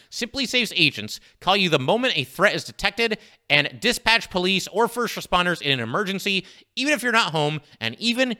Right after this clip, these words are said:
if you can't be reached. SimpliSafe blankets your home in protection with advanced sensors for every room, window, and door. H D security cameras for inside and outside your home, smarter ways to detect motion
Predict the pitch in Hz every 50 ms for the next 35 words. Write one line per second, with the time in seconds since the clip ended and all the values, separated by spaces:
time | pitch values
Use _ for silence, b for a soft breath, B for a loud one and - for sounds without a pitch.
0 | _ - 110 - 120 113 - - - 165 196 180 - 175 170 147 135 104 - -
1 | - - - b b b b b b - - 240 240 247 277 247 - 254 254 214
2 | - - 202 208 208 214 190 - 220 208 175 147 113 107 110 110 b b b b
3 | - 131 123 151 147 - - 117 - - - - - - b b b b - 131
4 | 123 135 117 107 160 202 233 180 - 214 202 185 - 202 147 - - - - 147
5 | 127 135 123 139 202 233 247 240 220 - _ _ _ - 151 214 214 196 214 214
6 | 202 - 165 156 135 127 101 78 78 85 - b b b b b _ - 214 247
7 | 220 - - 262 240 - 226 - - 190 185 170 160 - 190 165 160 165 165 -
8 | - b b b b - - - 196 226 220 - 247 233 233 233 214 196 b b
9 | b 110 110 123 165 - - 170 147 131 123 117 117 175 190 196 202 196 185 b
10 | b b b - - - 185 208 254 269 269 254 220 226 220 220 208 - 170 -
11 | - 151 131 131 - - 185 180 - - - _ - 120 117 147 202 240 - -
12 | 220 214 214 208